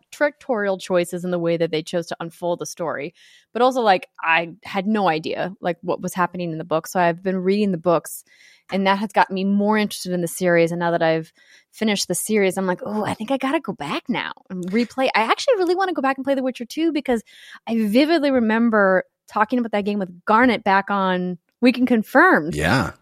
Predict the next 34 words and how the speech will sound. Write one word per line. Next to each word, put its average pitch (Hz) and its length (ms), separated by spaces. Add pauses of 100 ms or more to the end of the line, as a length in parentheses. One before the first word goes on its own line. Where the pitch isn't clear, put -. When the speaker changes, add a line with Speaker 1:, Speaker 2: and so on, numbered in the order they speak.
(380)
Speaker 1:
Which 190 180
feels 175 300
like 165 140
a 151 40
lifetime 147 400
ago. 151 300 (160)
Speaker 2:
Which - 260
it, 82 280
only 82 180
because 76 300
it 62 60
was 76 200
a 67 40
lifetime 64 340
ago. - 200 (280)
Speaker 1:
<laughs> - 260
Speaker 2:
I 269 80
mean, 95 140
you've 135 200
created 139 360
a 123 60
life, 131 220 (160)
a 92 120
life 107 420
in 95 100
that 87 200
time. 78 260
So 90 240
yeah, 92 120
Speaker 1:
It's 82 100
Speaker 2:
it's 82 80
Speaker 1:
true. 466 120
Speaker 2:
a 571 100
lifetime. - 160